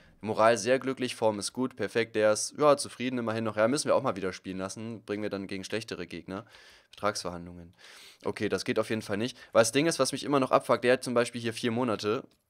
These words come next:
Da, ich kann ja mit dem auch nicht verhandeln, obwohl ich ja mit ihm schon ein Jahr länger gemacht habe oder mit Osterhellwig, ich weiß gar nicht, mit irgendeinem.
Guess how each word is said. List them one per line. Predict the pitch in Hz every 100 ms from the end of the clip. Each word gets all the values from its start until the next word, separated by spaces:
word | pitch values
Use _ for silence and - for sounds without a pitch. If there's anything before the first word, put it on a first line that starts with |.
| _ _ _ _ _ 50 -
Da, | - 120
ich | 98 - 120
kann | 135
ja | 135
mit | 127
dem | 131
auch | 120
nicht | 117
verhandeln, | 107 131 123 110
obwohl | 110 135
ich | 123
ja |
mit | 123 127
ihm | 127
schon | 131
ein | - 135 143
Jahr | 127
länger | 123 120
gemacht | 110 107 -
habe | 101
oder | 101 107
mit | 90
Osterhellwig, | 104 107 117 107
ich | 98
weiß | 104 113
gar | 101 95
nicht, | 107
mit | -
irgendeinem. | 107 -